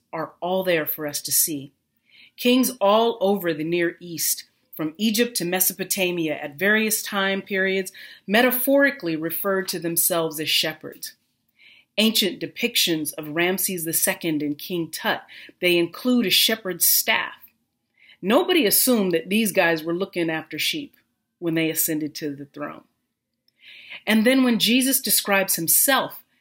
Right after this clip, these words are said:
as the good shepherd, he uses the shepherd as a metaphor, but the people of that culture, they would have understood that to also mean that he was alluding to his kingship as well, which is why him talking about the good shepherd ticked him off so much.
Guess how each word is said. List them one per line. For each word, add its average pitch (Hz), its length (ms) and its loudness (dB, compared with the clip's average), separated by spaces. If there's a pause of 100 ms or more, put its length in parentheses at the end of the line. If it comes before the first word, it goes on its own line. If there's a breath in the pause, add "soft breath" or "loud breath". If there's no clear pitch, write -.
(180)
as 175 180 -2
the 170 100 -2
good 165 200 -2
shepherd, 175 500 -2
he 175 120 -10
uses 185 520 -2
the 156 80 -6
shepherd 156 580 0 (300 loud breath)
as 160 140 -4
a 160 60 0
metaphor, 165 760 -2 (280 soft breath)
but 196 140 -4
the 185 80 0
people 277 540 0
of 165 140 -6
that 190 240 2
culture, 262 540 -8 (300 soft breath)
they 214 140 4
would 247 160 4
have 233 180 0
understood 208 760 2
that 160 340 0
to - 100 -10
also 190 420 0
mean 151 400 -2 (240 loud breath)
that 165 100 -8
he 190 120 -4
was 175 160 -6
alluding 185 500 -2
to - 140 -8
his 156 160 -4
kingship - 840 -2
as 156 160 -6
well, 151 320 -4
which 147 200 -8
is 156 140 -6
why 180 360 0 (280 loud breath)
him 208 240 0
talking 240 480 0
about 165 280 -4
the 165 60 -10
good 165 200 -4
shepherd 165 420 -2
ticked - 220 -8
him 170 140 -4
off 202 200 0
so 151 200 -4
much. - 400 -12